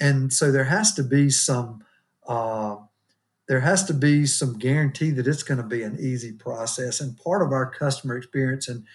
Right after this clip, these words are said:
and their evaluation of us is, is, "Hey,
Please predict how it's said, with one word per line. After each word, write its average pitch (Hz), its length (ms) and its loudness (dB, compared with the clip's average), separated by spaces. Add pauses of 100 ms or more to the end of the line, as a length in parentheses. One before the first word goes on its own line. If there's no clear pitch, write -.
(160)
and 127 160 -4
their 143 180 4
evaluation 127 800 2
of 107 160 -8
us 135 340 0
is, 113 300 -4
is, 107 180 -8
"Hey, 117 220 -2